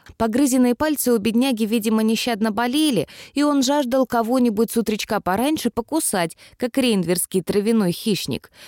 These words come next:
В переносном смысле, конечно. Впрочем, я так сильно нервничала, что отдалась бы на растерзание без особенного сопротивления, лишь бы к Армасу не ходить.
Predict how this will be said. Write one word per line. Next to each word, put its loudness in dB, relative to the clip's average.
В -20
переносном -2
смысле, -4
конечно. -4
Впрочем, 0
я 0
так -4
сильно 0
нервничала, 0
что -2
отдалась -2
бы -2
на 2
растерзание -2
без 0
особенного -2
сопротивления, -2
лишь 2
бы -2
к -8
Армасу -2
не -2
ходить. -8